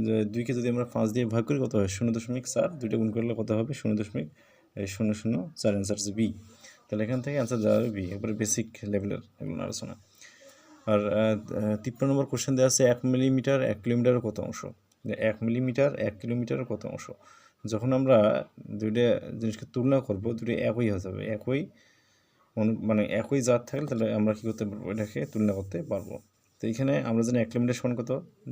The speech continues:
দশ লক্ষ মিলিমিটার দেওয়া আছে, এবং এক মিলিমিটার এক কিলোমিটার উপরে আছে এক ভাগ দশ লক্ষ, এটা দেওয়া আছে। এই যে এখানে গণলে এখানে দেখা যায় যে এক মি-, এক কিলোমিটার সমান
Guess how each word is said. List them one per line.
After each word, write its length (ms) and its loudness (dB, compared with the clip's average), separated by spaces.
দশ 200 0
লক্ষ 140 -2
মিলিমিটার 380 2
দেওয়া 160 2
আছে, 160 -4
এবং 100 0
এক 60 -6
মিলিমিটার 380 0
এক 100 -4
কিলোমিটার 320 0
উপরে 240 0
আছে 160 -6
এক 140 -2
ভাগ 180 -2
দশ 180 -6
লক্ষ, 140 -12
এটা 280 -2
দেওয়া 180 0
আছে। 180 -6
এই 60 -6
যে 80 -6
এখানে 260 0
গণলে 200 2
এখানে 180 -2
দেখা 220 0
যায় 120 0
যে 60 0
এক 160 -2
মি-, 220 -2
এক 140 -6
কিলোমিটার 480 2
সমান 320 0